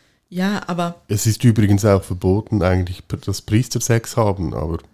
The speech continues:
Speaker 2: frag mal ganz viele Kinder, Naja, also eben, das Christentum, ich,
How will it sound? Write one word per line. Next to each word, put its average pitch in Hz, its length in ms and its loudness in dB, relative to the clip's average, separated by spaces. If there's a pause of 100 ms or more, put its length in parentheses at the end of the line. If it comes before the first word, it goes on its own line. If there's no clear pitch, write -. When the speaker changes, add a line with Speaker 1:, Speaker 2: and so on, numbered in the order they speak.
(180)
Speaker 2:
frag - 280 -4
mal 107 80 0
ganz 123 280 -2
viele 135 380 -4 (680)
Kinder, 135 320 2 (1400)
Naja, 95 240 4 (760)
also 110 160 2
eben, 107 280 2 (580)
das - 260 -8
Christentum, 156 840 2 (160)
ich, - 320 -16